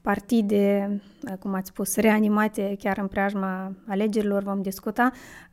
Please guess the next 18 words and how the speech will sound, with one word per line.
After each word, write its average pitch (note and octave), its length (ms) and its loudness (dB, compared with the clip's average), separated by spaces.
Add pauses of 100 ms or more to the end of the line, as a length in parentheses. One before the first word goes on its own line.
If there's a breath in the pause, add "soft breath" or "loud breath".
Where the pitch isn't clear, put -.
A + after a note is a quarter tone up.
(480)
Doar C4 240 0
să B3 140 -4
trecem A3 580 -2
în G#3+ 140 2
revistă G#3 800 0
câteva G#3 360 0
dintre G3 300 0
datele G3 360 0
preliminare. G3 680 2
Avem G#3+ 240 2
o G3+ 40 2
prezență G#3 420 -2
de F#3 100 -2
patruzeci G3 560 -4
și - 80 -12
unu F#3+ 120 -4
la F#3+ 100 -10
sută G3+ 400 -6